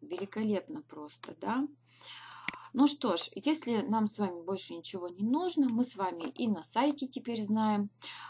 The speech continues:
а, что мы х-, хотим. А, мы с вами все это посмотрели. Также есть товары для бизнеса, каталоги, все. А, мы с вами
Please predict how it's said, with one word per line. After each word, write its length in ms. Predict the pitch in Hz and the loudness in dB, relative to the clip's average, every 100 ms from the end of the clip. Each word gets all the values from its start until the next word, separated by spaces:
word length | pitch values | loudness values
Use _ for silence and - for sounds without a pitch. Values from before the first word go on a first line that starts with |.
| - - | -14 -4
а, 320 | 190 185 185 | -2 0 0
что 300 | - - 190 | -2 -2 -2
мы 180 | 185 185 | -2 -6
х-, 220 | - - | -10 -8
хотим. 680 | - 180 - - 170 165 - | -2 -2 -2 -4 -4 -6 -8
А, 240 | 165 165 165 | -6 -4 0
мы 160 | 233 | 0
с 140 | 247 190 | 0 0
вами 300 | 170 170 - | 0 -2 -6
все 260 | - 208 | 0 2
это 180 | 175 - | 2 -2
посмотрели. 800 | - 190 - 220 220 262 294 247 | -8 -6 0 0 4 6 8 6
Также 360 | 233 226 202 190 | 4 2 2 0
есть 260 | 175 - | -2 -4
товары 380 | 175 160 156 143 | -8 -6 -6 -6
для 200 | 147 175 | -4 -4
бизнеса, 500 | - 277 247 208 - | 4 6 6 0 -4
каталоги, 640 | - - 175 190 262 202 | -10 -8 -4 0 0 -2
все. 320 | 180 - 226 254 - - - - - | -6 -4 -4 -4 -10 -12 -8 -6 -4
А, 220 | 165 165 | -4 2
мы 160 | 226 269 | 4 4
с 120 | - | 2
вами 520 | 190 190 175 160 151 | 0 0 0 -6 -8